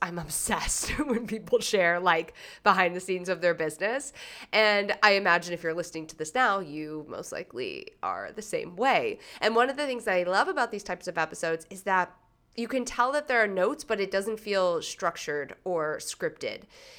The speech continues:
And the person speaking is really kind of speaking off the cuff and really sharing details about, you know, what has happened. And that's really my intention coming in. So I'm just putting that, like, disclaimer right at the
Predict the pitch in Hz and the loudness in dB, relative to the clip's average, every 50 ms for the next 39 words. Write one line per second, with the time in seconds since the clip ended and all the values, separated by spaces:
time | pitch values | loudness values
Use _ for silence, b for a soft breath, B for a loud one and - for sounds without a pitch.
0 | B B - - 185 180 170 165 165 165 165 165 - - 180 190 185 - - 185 | B B -4 -2 0 2 2 2 2 0 -2 -4 -6 -6 -6 -10 -8 -6 -6 -6
1 | 180 - 190 180 180 - 180 175 - 175 170 170 160 160 175 190 175 170 165 165 | -4 -4 -6 -6 -6 -8 -10 -10 -8 -6 -4 -4 -4 -4 -4 -2 0 0 0 -2
2 | - - 180 160 160 160 160 - - - 170 - 165 170 165 160 160 - - 165 | -2 -4 -2 0 0 -2 -2 -6 -10 -12 -12 -8 -6 -6 -6 -6 -6 -2 -2 -2
3 | 156 156 - - 165 - - 170 160 156 156 - 185 180 175 170 175 180 180 160 | -2 -2 -6 -10 -10 -4 0 0 0 0 -2 -4 -8 -8 -6 -4 -4 -4 -4 -6
4 | - - - 175 170 165 165 165 165 170 170 170 170 b b b b b b b | -8 -6 -4 -2 -2 -2 -2 -2 -2 -4 -4 -6 -12 b b b b b b b
5 | - 202 233 302 311 - 381 269 175 165 180 170 196 190 185 180 165 165 170 175 | -6 -4 -2 -2 -2 -2 0 0 0 -2 -4 -6 -8 -2 2 2 4 4 2 0
6 | - 208 208 190 180 165 147 185 220 247 277 233 - - 190 214 208 - 147 135 | -2 -2 0 0 0 0 0 -2 0 0 -2 -6 0 0 0 0 0 -2 -4 -2
7 | 143 160 175 180 175 160 - - - 320 359 349 320 262 196 156 143 139 156 165 | -2 -4 0 0 0 0 0 -4 -6 -8 -6 -6 -4 -4 -2 0 0 0 2 0
8 | 175 190 185 - 180 165 160 - 165 147 156 - - - 147 147 139 139 135 135 | -2 -4 -6 -8 -8 -8 -6 -6 -8 -8 -10 -10 -10 -8 -8 -8 -6 -6 -4 -4
9 | 107 76 82 - - - - 214 269 370 466 - - - 392 403 339 240 180 151 | -4 -6 -8 -6 -2 0 0 0 0 -2 -6 -8 -6 -6 -6 -4 -4 -2 0 0
10 | 147 - - 208 202 202 175 175 - - - 160 147 156 180 202 202 175 160 139 | 0 0 0 -4 -8 -6 -10 -12 -12 -8 -6 -6 -4 -4 -4 -6 -6 -6 -6 -6
11 | 147 175 - - 202 - - - | -6 -6 -8 -10 -12 -10 -8 -10